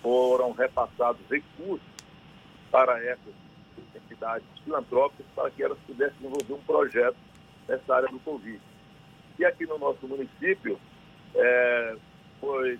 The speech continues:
transferido dois milhões de reais, que automaticamente o município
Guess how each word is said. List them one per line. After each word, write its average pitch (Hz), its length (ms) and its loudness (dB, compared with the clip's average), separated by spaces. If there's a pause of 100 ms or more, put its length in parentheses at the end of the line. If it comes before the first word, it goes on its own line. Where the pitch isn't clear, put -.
transferido 135 680 -12
dois 180 220 -2 (100)
milhões 240 340 -4
de 214 60 -14
reais, - 420 2
que 147 60 -2
automaticamente 139 840 -2
o - 40 -12
município 165 840 -8